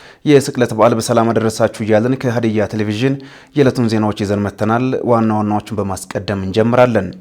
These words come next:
የሀዲያ ዞን ንግድና ገበያ ልማት መምሪያ ከሆሳዕና ከተማ አስተዳደር ንግድና ገበያ ልማት ጽሕፈት ቤት ጋር በመሆን ከሦስት መቶ በላይ ለሚሆኑ አቅመ ደካሞች ማዕድ አጋሩ። ያለው ለሌለው የማካፈል ልምድ ባህል ሆኖ መቀጠል እንዳለበት የሆሳዕና ከተማ አስተዳደር ከንቲባ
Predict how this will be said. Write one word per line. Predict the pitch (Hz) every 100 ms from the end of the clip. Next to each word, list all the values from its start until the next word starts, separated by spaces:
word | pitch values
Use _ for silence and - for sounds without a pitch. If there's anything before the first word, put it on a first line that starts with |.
| _ _ - - - -
የሀዲያ | 143 135 135 131 127
ዞን | 131 127
ንግድና | 127 123 123 120
ገበያ | 120 120 120
ልማት | 120 117 123
መምሪያ | 120 120 131
ከሆሳዕና | 143 131 117 120 120
ከተማ | - 117 117
አስተዳደር | - 123 113 117 135
ንግድና | 127 113 113 113
ገበያ | 110 113 117
ልማት | 113 117 -
ጽሕፈት | 113 110 110
ቤት | 107
ጋር | 113 117 - - - -
በመሆን | 147 127 123 127
ከሦስት | 131 120 131 113
መቶ | 123 117 117
በላይ | 113 117
ለሚሆኑ | 117 113 113
አቅመ | 110 110 110
ደካሞች | - 110 104 123 123 - 131
ማዕድ | 107 98 104
አጋሩ። | 104 123 131 131 92 90 - _ _ - _ - - - _ _ -
ያለው | 143 139 135
ለሌለው | 127 127 127
የማካፈል | 123 120 - 127 - 131 127
ልምድ | 135 156 143
ባህል | 127 123
ሆኖ | 120 117
መቀጠል | 120 120 120 120
እንዳለበት | 117 117 113 110 135 139
የሆሳዕና | 127 127 123
ከተማ | - 117 117
አስተዳደር | 110 123 113 113
ከንቲባ | 107 113 117